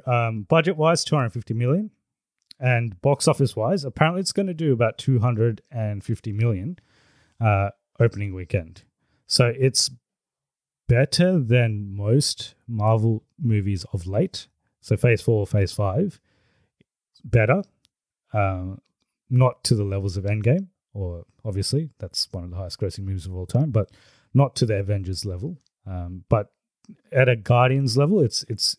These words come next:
on par with, like, a Volume two, or maybe even slightly better than a Volume two in terms of box office.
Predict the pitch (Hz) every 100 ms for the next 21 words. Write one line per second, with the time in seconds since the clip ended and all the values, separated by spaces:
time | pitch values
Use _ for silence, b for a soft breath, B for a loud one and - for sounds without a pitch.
0 | - 113 98 - 98 92 92 90 98 92
1 | 95 92 - 151 135 107 104 104 95 92
2 | - - 113 92 95 104 98 92 87 82
3 | 87 85 82 101 87 b b b _ 101
4 | 82 80 85 - 87 - -